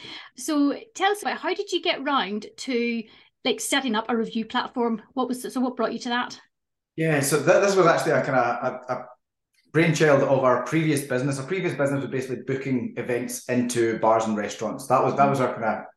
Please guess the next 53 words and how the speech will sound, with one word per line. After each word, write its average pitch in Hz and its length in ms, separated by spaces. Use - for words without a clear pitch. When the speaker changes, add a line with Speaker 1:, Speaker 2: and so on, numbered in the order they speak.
Speaker 2:
previous 110 260
business. 113 460
And 120 80
we 120 100
saw 151 220
the 165 60
way 147 180
things 135 200
were 120 120
going, 127 240
that 123 120
more 120 160
people 117 260
were 113 160
looking 131 400
for 117 500
or - 140
researching 135 680
before 120 280
they 110 80
would 107 140
actually 107 400
take 107 260
up 107 140
one 110 80
of 104 80
these 95 160
bookings. 110 380
It 90 100
was, 95 100
they 104 100
were 110 120
looking 120 380
for 110 180
the 104 100
pictures, 151 520
they - 480
were 107 40
looking 104 220
for 101 140
reviews, 135 380
they 110 60
were 104 80
looking 104 220
for 107 100
location, 131 540
they 113 80
were 135 80
looking 180 240
for 180 100
all 156 120
the 139 100
kinda 135 140